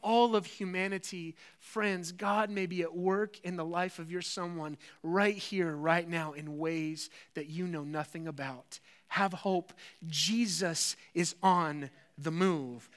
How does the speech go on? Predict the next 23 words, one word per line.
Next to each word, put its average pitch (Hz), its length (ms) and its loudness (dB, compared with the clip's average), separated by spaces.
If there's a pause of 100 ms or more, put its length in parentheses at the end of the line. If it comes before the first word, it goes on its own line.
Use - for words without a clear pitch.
(200)
Jesus 170 340 0
is 156 160 -4
on 156 160 2
the 143 60 -4
move. 151 420 -4 (960)
Well, 214 100 8
he 240 40 8
wasn't 240 300 6
just 254 160 -2
on 233 120 4
the 220 60 2
move 214 280 0
for 208 140 -4
Cornelius. 202 520 -2 (180)
He 233 100 4
was 226 120 6
on 240 100 10
the 233 80 6
move 226 240 4
for - 160 -2
Peter 233 460 10
as 165 180 6
well. 208 320 10